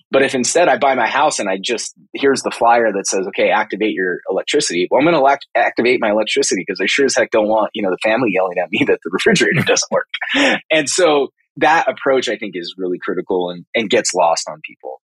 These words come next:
And then the last thing I would just mention is my concept of around smart pricing. You know, I, what I would say is that I think there is a narrative,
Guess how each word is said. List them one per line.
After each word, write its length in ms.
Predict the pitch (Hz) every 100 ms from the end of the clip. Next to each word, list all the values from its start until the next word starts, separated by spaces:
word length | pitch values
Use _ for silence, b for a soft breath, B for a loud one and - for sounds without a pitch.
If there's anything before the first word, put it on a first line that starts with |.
| _
And 120 | 160
then 100 | 175
the 100 | 180
last 220 | 202 262 -
thing 160 | 165
I 60 | 123
would 140 | 117
just 320 | 110 - - -
mention 360 | 117 107 110 98
is 300 | 87 - -
my 320 | 113 120 135 135
concept 400 | 139 110 104 98
of 100 | 90
around 260 | 92 90
smart 300 | - 90 71
pricing. 560 | - 90 92 87 82 78 _ B B B B -
You 80 | 139
know, 80 | -
I, 100 | 139
what 140 | 147
I 80 | 151
would 160 | 170 151
say 280 | 160 139 127
is 160 | 110
that 260 | 110 104 92 _ _ _ _ -
I 120 | 127
think 320 | - 196 196
there 280 | 190 165 156
is 320 | 135 131 110
a 300 | 123 107 104 -
narrative, 580 | 113 113 98 98 156 165